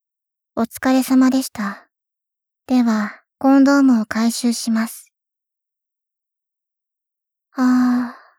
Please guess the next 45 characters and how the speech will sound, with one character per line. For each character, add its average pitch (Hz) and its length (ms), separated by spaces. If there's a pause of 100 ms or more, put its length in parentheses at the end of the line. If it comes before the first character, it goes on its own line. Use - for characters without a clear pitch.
(480)
こ 240 160
れ 247 140
は 269 120
恥 277 180
ず 277 80
か 285 160
し 285 240
い - 40
で 269 100
す - 160
ね。 220 420 (1400)
パ 262 200
ン 262 80
パ 277 180
ン 269 60
に 277 140
膨 - 240
ら 269 180
ん 262 40
で 262 80
い 254 140
ま 247 180
す。 - 220 (1600)
こ 233 140
れ、 233 60 (840)
私 247 360
の 262 120
子 254 220
宮 269 140
に 269 140
注 254 100 (140)
が 262 100
れ 269 120
な 269 120
く - 100
て、 - 140 (540)
本 277 260
当 277 220
に 269 160
良 277 100
か 269 160
っ - 40
た 208 140
で 190 160
す。 - 220